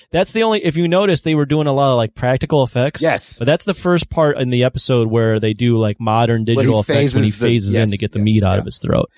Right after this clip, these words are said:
Speaker 2: Yeah, the, the, the effects they're using strings and wires to make things float like they did on the old shows, and there was a, a, a live studio audience there.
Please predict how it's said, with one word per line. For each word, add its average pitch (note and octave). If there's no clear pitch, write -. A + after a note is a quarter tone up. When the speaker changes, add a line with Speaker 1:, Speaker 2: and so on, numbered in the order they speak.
Speaker 2:
Yeah, G3
the, E3+
the, D3+
the D3
effects G#3+
they're G#3
using F3+
strings F#3
and D#3
wires D#3+
to E3
make C#3+
things C#3
float B3+
like A3
they A3+
did A3
on A3
the G#3
old G3+
shows, F#3
and E3+
there E3
was E3+
a, D3+
a, B2
a B2+
live C3+
studio D3
audience D3
there. D3